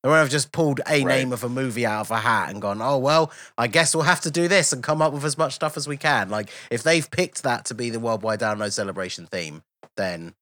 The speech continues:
Speaker 1: obviously there's gonna be a ton of stuff. So, yeah, I'm definitely excited for it.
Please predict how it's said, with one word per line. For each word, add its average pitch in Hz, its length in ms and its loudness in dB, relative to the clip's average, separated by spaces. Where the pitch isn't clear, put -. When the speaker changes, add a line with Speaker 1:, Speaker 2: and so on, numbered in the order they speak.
Speaker 1:
obviously 95 400 -6
there's 82 180 -8
gonna 92 180 -8
be 85 480 -8
a - 120 -20
ton 92 180 -6
of 80 80 -8
stuff. - 360 -8
So, 78 340 -4
yeah, 87 220 -4
I'm 131 120 -2
definitely 101 400 -2
excited 78 360 -6
for 82 160 -10
it. 80 120 -8